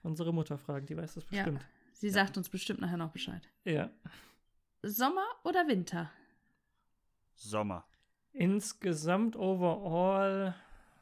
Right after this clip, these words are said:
Speaker 1: Sommer.
Speaker 2: Hm.
Speaker 3: Sehr gut.
Speaker 1: Ja.
Speaker 2: Das
Speaker 3: Weil wärmer, angenehmer, man muss sich nicht so dick einpacken.
Speaker 1: Ja, das ist bei mir alles
Speaker 3: Und Sommer dauert
Speaker 1: recht egal, aber du kannst halt mehr draußen machen, auch wenn ich nicht,
Speaker 3: Das stimmt.
Speaker 1: auch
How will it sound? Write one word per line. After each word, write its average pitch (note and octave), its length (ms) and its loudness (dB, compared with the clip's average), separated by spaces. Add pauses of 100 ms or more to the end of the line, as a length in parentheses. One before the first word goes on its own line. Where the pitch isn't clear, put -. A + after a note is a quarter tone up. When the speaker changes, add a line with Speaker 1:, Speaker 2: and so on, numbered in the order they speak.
(280)
Speaker 1:
Sommer. C#3+ 540 0 (1700)
Speaker 2:
Hm. A3+ 220 0
Speaker 3:
Sehr G2+ 160 -10
gut. F2+ 220 -16 (160)
Speaker 1:
Ja. C3+ 300 -2 (480)
Speaker 2:
Das - 40 -12
Speaker 3:
Weil C#3+ 280 6 (200)
wärmer, C3 520 4
angenehmer, C3 640 0
man A2+ 200 -2
muss B2 140 -4
sich A#2+ 120 -10
nicht B2 120 -8
so B2+ 100 -4
dick A2 180 -6
einpacken. A#2 560 -4 (920)
Speaker 1:
Ja, C#3+ 100 -4
das C#3+ 220 -6
ist D3 80 -16
bei D#3 120 0
mir D3 140 0
alles D3 200 2
Speaker 3:
Und D3 120 2
Sommer E3+ 260 6
dauert E3 360 6
Speaker 1:
recht - 280 -8
egal, D3+ 600 -4
aber D#3 640 2
du D3+ 100 0
kannst D3+ 240 -2
halt C#3+ 140 -2
mehr D3 160 -2
draußen D3 340 -6
machen, D3 360 -8 (160)
auch C#3+ 200 -4
wenn D3+ 120 0
ich D3 140 -4
nicht, - 220 -10
Speaker 3:
Das A2+ 140 -2
stimmt. D#2 240 -10
Speaker 1:
auch D#3+ 140 -10